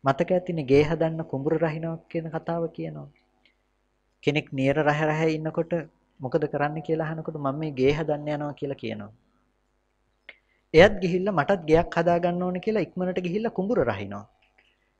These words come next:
කුඹුර රැහැලා, නියර රැහැලා බලනවා, කෝ ගේ නෑනේ.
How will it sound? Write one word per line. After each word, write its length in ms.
කුඹුර 200
රැහැලා, 360
නියර 240
රැහැලා 320
බලනවා, 380
කෝ 200
ගේ 180
නෑනේ. 420